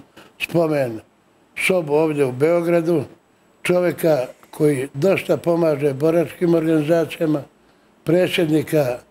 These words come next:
naše Drine ekološkog pokreta, predsjednika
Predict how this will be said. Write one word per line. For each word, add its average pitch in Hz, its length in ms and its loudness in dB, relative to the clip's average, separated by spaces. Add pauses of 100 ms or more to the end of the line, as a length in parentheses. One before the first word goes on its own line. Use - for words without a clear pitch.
(320)
naše 160 460 2
Drine 156 600 2
ekološkog 139 680 -2
pokreta, 165 720 0 (600)
predsjednika 156 840 0